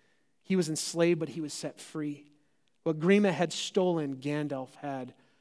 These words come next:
restored. As we think about this, and if you've seen the movie, I, that might help you. But, uh, we think about this, it brings us back to our big idea. See, God sends gift givers, not salespeople.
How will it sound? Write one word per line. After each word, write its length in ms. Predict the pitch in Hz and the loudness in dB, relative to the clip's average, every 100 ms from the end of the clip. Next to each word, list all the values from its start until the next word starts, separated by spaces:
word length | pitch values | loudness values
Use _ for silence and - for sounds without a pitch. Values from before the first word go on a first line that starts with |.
| _ - | _ -16
restored. 800 | 139 - - 151 139 131 120 120 _ _ _ _ _ _ _ _ _ _ _ _ _ _ _ | -12 -10 -8 -8 -6 -8 -10 -14 _ _ _ _ _ _ _ _ _ _ _ _ _ _ _
As 80 | 190 | -10
we 80 | 175 | -8
think 240 | - 180 | -4 -2
about 260 | 165 147 131 | 0 -2 -2
this, 200 | 135 - | -6 -6
and 80 | 151 | -6
if 100 | 147 | -6
you've 80 | 151 | -6
seen 240 | - 196 | -2 -2
the 80 | 151 | 0
movie, 320 | 143 143 139 | -2 -2 0
I, 160 | 135 135 _ _ _ _ | 0 -2 _ _ _ _
that 80 | 139 | -12
might 220 | 139 131 | -10 -8
help 240 | 127 131 131 | -8 -8 -6
you. 220 | 123 123 - _ _ _ _ _ _ | -8 -8 -16 _ _ _ _ _ _
But, 260 | 135 - | -12 -6
uh, 280 | 156 143 139 139 - _ _ | -4 -2 -4 -8 -16 _ _
we 80 | 175 | -4
think 200 | 208 262 | 0 0
about 280 | 156 135 - | 0 -2 -4
this, 420 | 131 139 - - _ _ _ _ _ _ _ _ - | -10 -10 -14 -16 _ _ _ _ _ _ _ _ -14
it 80 | - | -6
brings 180 | 170 | -4
us 120 | 160 - | -4 -2
back 240 | 165 151 | -2 -2
to 80 | 143 | -6
our 80 | 127 | -8
big 200 | 131 127 | -8 -6
idea. 380 | 120 120 117 113 _ _ _ _ _ | -6 -8 -10 -12 _ _ _ _ _
See, 140 | - | -8
God 420 | 160 185 190 190 | 2 4 4 2
sends 420 | 165 - 170 151 143 | -4 -4 -2 -4 -4
gift 340 | 151 139 - | -4 -6 -8
givers, 340 | 147 135 123 | -8 -6 -8
not 300 | 135 143 139 - _ | -8 -6 -8 -12 _
salespeople. 720 | - 139 127 - 123 - - | -12 -8 -8 -10 -12 -12 -20